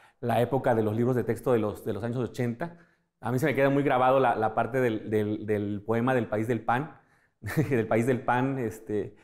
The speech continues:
conocí al bolillo y también al mazapán de color amarillo. Eh, y realmente a mí me, me, me impresionaba mucho que ese, ese poema que era tan cortito pero tan poderoso y que creo que marcó nuestras infancias, era escrito por un niño. Y bueno,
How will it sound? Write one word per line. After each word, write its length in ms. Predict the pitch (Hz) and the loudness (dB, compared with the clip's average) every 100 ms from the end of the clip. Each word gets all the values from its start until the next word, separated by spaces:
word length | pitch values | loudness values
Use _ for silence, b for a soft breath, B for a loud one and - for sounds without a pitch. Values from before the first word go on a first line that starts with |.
| b | b
conocí 300 | - 113 107 | -4 -2 0
al 80 | 120 | 2
bolillo 220 | 117 117 | 2 0
y 40 | 120 | 0
también 240 | 113 104 | -2 -2
al 80 | 113 | -4
mazapán 420 | 107 104 - 107 | -4 -6 -4 -4
de 100 | 117 | -4
color 180 | 104 98 | -6 -6
amarillo. 380 | 107 95 107 147 b b b b - | -6 -6 -8 -10 b b b b -2
Eh, 360 | 123 123 127 - | 2 2 0 2
y 120 | 147 | 4
realmente 400 | 156 170 185 190 | 6 4 4 4
a 20 | |
mí 100 | 180 | 4
me, 180 | 185 156 | 2 0
me, 280 | 143 131 131 | 0 0 -2
me 100 | 131 | -2
impresionaba 440 | 123 123 127 156 | -2 -4 -2 0
mucho 280 | 160 165 170 | 0 -2 -2
que 200 | 156 127 | 0 0
ese, 340 | 147 147 165 156 | 0 0 -2 -2
ese 160 | 185 | -4
poema 380 | 175 147 151 156 | 2 2 4 2
que 80 | 143 | 2
era 140 | 147 | 2
tan 100 | 147 | 0
cortito 400 | 120 110 135 143 | -4 -6 -6 -4
pero 140 | 127 113 | -2 -2
tan 160 | 120 | -2
poderoso 320 | 147 131 139 | 0 0 0
y 20 | 131 | -2
que 240 | 117 - | -4 -6
creo 220 | - 120 | -10 -6
que 240 | 131 123 b b b | -2 -4 b b b
marcó 380 | 120 117 117 135 | 0 0 2 2
nuestras 360 | 151 151 123 113 | 0 -2 -6 -8
infancias, 560 | 107 135 123 160 175 - _ _ _ _ _ _ | -6 -4 -4 -6 -8 -12 _ _ _ _ _ _
era 120 | - | -6
escrito 280 | 139 175 165 | 0 2 2
por 100 | 131 | 2
un 140 | 143 160 | 4 4
niño. 360 | 180 131 127 B B B B _ | 2 2 -2 B B B B _
Y 160 | 151 143 | 4 4
bueno, 580 | 165 175 131 - - | 6 4 2 -4 -14